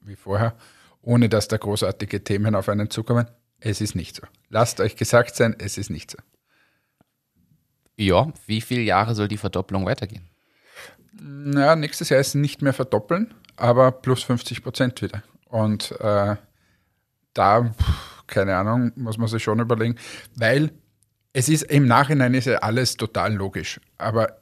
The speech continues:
Speaker 1: so in dem Moment sagst du, "Na, dann kauft der halt ein bisschen mehr" oder so. Aber dass, dass der Kunde ein bisschen mehr kauft, das stimmt schon, der macht dann einfach auf mehr Aktionen oder mehr Geschichten.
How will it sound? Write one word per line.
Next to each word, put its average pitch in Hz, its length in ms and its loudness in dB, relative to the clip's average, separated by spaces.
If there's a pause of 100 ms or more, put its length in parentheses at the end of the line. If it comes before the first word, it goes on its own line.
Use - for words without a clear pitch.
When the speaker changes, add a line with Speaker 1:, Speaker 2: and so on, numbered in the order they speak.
Speaker 1:
so 120 200 -4
in 135 200 2
dem 127 180 2
Moment 117 400 0
sagst - 200 -6
du, 73 80 -14
"Na, 82 200 -10
dann 95 200 -10
kauft - 300 -6
der 107 100 0
halt 107 200 0
ein 101 140 -4
bisschen 98 440 -4
mehr" 92 280 -4
oder 71 160 -8
so. - 160 -8 (600)
Aber 120 200 -2
dass, - 380 -2 (220)
dass 117 200 -6
der 113 100 -6
Kunde 143 340 0
ein 113 100 0
bisschen 107 380 -2
mehr 98 180 -2
kauft, - 680 0
das 104 80 -4
stimmt 117 260 -2
schon, 160 180 -2 (360)
der 113 100 0
macht 107 260 0
dann 113 100 0
einfach 107 340 -6
auf - 300 -6
mehr 104 400 0
Aktionen 120 640 -2
oder 107 260 -4
mehr 101 320 -4
Geschichten. - 580 -8